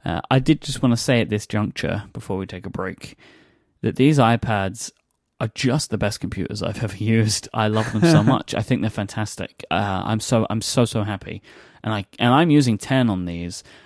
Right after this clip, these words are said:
Speaker 1: Um, I did put I O S eleven on both of them and had to restore both of them, uh, <laughs> because at,
Speaker 2: Huh.
Speaker 1: at different points over the space of thirty-six hours,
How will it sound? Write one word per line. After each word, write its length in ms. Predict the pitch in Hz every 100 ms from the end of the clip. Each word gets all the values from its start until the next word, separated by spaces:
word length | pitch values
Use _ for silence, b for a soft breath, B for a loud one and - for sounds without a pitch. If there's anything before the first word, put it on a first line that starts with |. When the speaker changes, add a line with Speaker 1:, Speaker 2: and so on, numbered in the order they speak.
| -
Speaker 1:
Um, 160 | 101 - -
I 80 | 135
did 260 | 135 190
put 140 | - -
I 180 | 185 185
O 60 | 175
S 140 | -
eleven 280 | 160 151 139
on 100 | 113
both 280 | 120 147 -
of 120 | 202
them 240 | 214 220 b b b
and 140 | 117
had 220 | 107 127 -
to 100 | 120
restore 480 | 113 - 113 101 95
both 260 | - 95 -
of 140 | 78
them, 240 | - 76 B B B -
uh, 240 | 95 92 92 B B
<laughs> 240 | B 190 -
because 420 | 104 - 104 107
at, 80 | 90
Speaker 2:
Huh. 320 | 147 139 135
Speaker 1:
at 200 | 143 139
different 340 | 196 185 170
points 380 | - 147 139 -
over 240 | 131 123 120
the 80 |
space 400 | 123 - 120 123
of 100 | 117 110
thirty-six 540 | 131 127 113 123 -
hours, 460 | 110 104 98 98